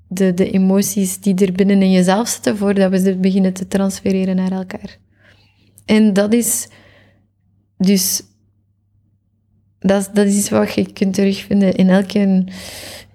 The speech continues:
religie of cultuur. En dat is on-, wat dat ons als mens met elkaar verbindt. Dus als dat met, ons met elkaar verbindt, waarom kunnen we dat dan niet gaan amplifyen?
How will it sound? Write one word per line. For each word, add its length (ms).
religie 1080
of 360
cultuur. 1080
En 140
dat 120
is 160
on-, 180
wat 140
dat 260
ons 180
als 220
mens 260
met 120
elkaar 440
verbindt. 640
Dus 160
als 140
dat 120
met, 200
ons 160
met 120
elkaar 380
verbindt, 600
waarom 360
kunnen 200
we 60
dat 120
dan 120
niet 100
gaan 200
amplifyen? 880